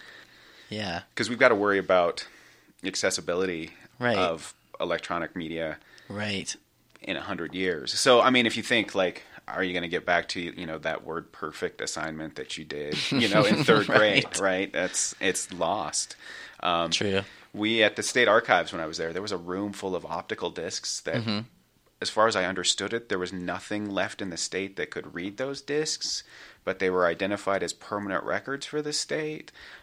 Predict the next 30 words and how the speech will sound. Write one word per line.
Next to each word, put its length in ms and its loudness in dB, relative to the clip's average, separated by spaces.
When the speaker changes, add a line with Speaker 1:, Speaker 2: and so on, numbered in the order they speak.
Speaker 2:
Um, 560 -2
so 420 -2
the, 440 4
the 180 2
information 580 0
was 140 -4
completely 640 -6
inaccessible, 840 -4
but 480 0
they 120 -6
were 160 -6
still 600 -4
we 100 -6
Speaker 1:
was 100 -2
Speaker 2:
were 80 -2
maintaining 600 -4
Speaker 1:
there 80 -2
Speaker 2:
them. 80 0
Speaker 1:
somehow? 680 0
Speaker 2:
Yeah, 440 4
so 280 2
it 40 2
was 120 0
Speaker 1:
Wow. 180 0
Speaker 2:
on 140 4
the 80 2
disc, 440 0
but 220 -2
there 120 2
were 240 -2